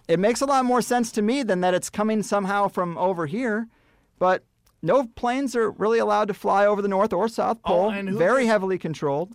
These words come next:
Speaker 2: Obama just again, like, dropped that, right? That you couldn't go to North Pole, or was it
Speaker 1: Well,
Speaker 2: Greenland? Which one was it? He
Speaker 1: well,
Speaker 2: just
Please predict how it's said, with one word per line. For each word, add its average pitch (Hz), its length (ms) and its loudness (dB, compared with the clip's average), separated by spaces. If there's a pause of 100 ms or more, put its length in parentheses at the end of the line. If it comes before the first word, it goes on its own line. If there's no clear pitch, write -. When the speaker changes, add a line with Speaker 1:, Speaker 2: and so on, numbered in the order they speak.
Speaker 2:
Obama 196 580 -2
just 208 280 -4
again, 214 460 -4
like, 143 320 -6
dropped 151 340 -6
that, 131 260 -8
right? 170 340 -6
That 165 140 -6
you 160 140 -12
couldn't 165 480 -8 (300)
go 170 180 0
to 160 140 -6
North 160 320 -4
Pole, 170 280 -2
or 175 80 -2
was 175 200 -2
it - 20 -4
Speaker 1:
Well, - 60 -6
Speaker 2:
Greenland? 165 480 -2
Which 156 180 -10
one 170 200 -6
was 151 220 -4
it? 127 140 -12
He - 80 -10
Speaker 1:
well, 185 160 2
Speaker 2:
just 156 220 -8